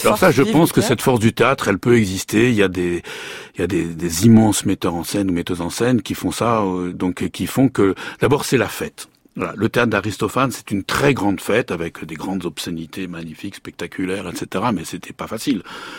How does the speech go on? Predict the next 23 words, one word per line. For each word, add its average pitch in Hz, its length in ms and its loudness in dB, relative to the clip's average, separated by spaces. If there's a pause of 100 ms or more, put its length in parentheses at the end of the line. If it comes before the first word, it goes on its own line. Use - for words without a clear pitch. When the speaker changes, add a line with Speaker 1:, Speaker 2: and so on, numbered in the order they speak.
(100)
Speaker 1:
Ça - 100 -12
coûtait - 240 -6
très - 160 -6
cher, 117 340 0
hein, 87 100 -8
il 85 120 -10
fallait 90 320 -10
que 90 160 -12
ce - 100 -16
soit - 200 -14
très - 180 -8
beau. 113 180 -6 (720)
Et 127 160 6
le, 95 380 2
sur - 160 -8
des 82 160 -8
chœurs 85 240 -2
incroyables, 85 580 -4
donc 87 300 -6
une 80 160 -4
musique 82 320 -6
très, - 180 -2
très - 280 -6